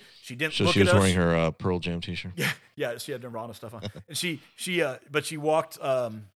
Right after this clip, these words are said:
Speaker 1: I mean, she literally walked, she was looking
Speaker 2: In a flannel.
Speaker 1: straight ahead. And she just walked, and that's all she did. And it wa-, and she wasn't see-through. She didn't, like, float or none of that stuff, like people say. It was just weird. And I've looked, I've tried to look up stuff about it to see, 'cause there's definitely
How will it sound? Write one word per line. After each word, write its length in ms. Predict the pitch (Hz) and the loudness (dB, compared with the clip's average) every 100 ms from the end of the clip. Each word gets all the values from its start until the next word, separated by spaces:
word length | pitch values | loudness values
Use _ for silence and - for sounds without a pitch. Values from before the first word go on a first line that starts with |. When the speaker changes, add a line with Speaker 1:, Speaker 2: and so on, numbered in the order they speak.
| _ | _
Speaker 1:
I 40 | 139 | -10
mean, 100 | 147 | -6
she 140 | 156 | -2
literally 340 | 151 175 175 160 | 2 2 2 2
walked, 340 | 151 165 170 | 2 0 -2
she 100 | 160 | -8
was 120 | 139 | -6
looking 360 | 147 143 147 143 _ _ _ _ | -6 -6 -10 -12 _ _ _ _
Speaker 2:
In 120 | 82 | -2
a 20 | 76 | 0
flannel. 240 | - 85 | 2 4
Speaker 1:
straight 180 | 85 175 | 4 4
ahead. 400 | 175 151 156 165 _ _ _ _ _ _ _ _ _ _ | 4 2 2 -8 _ _ _ _ _ _ _ _ _ _
And 100 | 127 | -12
she 100 | 120 | -8
just 160 | 139 139 | -8 -6
walked, 320 | 143 139 143 - | -2 -2 -2 -10
and 140 | 131 | -6
that's 160 | 131 131 | -4 -4
all 100 | 131 | -6
she 100 | 139 | -4
did. 120 | 139 | -8
And 100 | 120 | -2
it 140 | 151 156 | -2 0
wa-, 100 | 156 | -2
and 80 | 131 | -4
she 80 | 135 | -8
wasn't 260 | 139 135 135 | -8 -8 -10
see-through. 600 | 165 156 147 160 156 156 | -10 -8 -4 -2 -2 -4
She 100 | 143 | -6
didn't, 180 | 151 | -10
like, 160 | 135 131 | -10 -16
float 440 | - 131 135 139 139 | -16 -6 -4 -4 -6
or 100 | 143 | -10
none 320 | 139 139 135 147 | -10 -10 -8 -6
of 80 | |
that 180 | 143 143 | -6 -8
stuff, 300 | - 127 117 | -10 -10 -10
like 160 | 123 104 | -12 -16
people 200 | 123 117 | -16 -14
say. 240 | 120 110 - _ _ _ _ _ | -12 -12 -16 _ _ _ _ _
It 100 | 147 | -8
was 100 | 143 | -6
just 100 | 131 | -6
weird. 180 | 143 127 | -4 -4
And 120 | 131 | 0
I've 200 | 135 120 | 0 2
looked, 280 | 147 170 - | 0 0 -2
I've 200 | 127 131 | -6 -6
tried 240 | - 147 151 | -2 0 0
to 60 | |
look 180 | 151 147 | -2 -6
up 120 | 151 - | -6 -6
stuff 420 | - 156 151 - _ _ _ _ _ | -4 -6 -6 -18 _ _ _ _ _
about 320 | 123 117 131 160 | -6 0 2 2
it 160 | 170 | 0
to 100 | 139 | -6
see, 180 | 127 147 | -10 -10
'cause 180 | 139 127 | -10 -10
there's 160 | 123 107 | -8 -4
definitely 240 | 131 | -4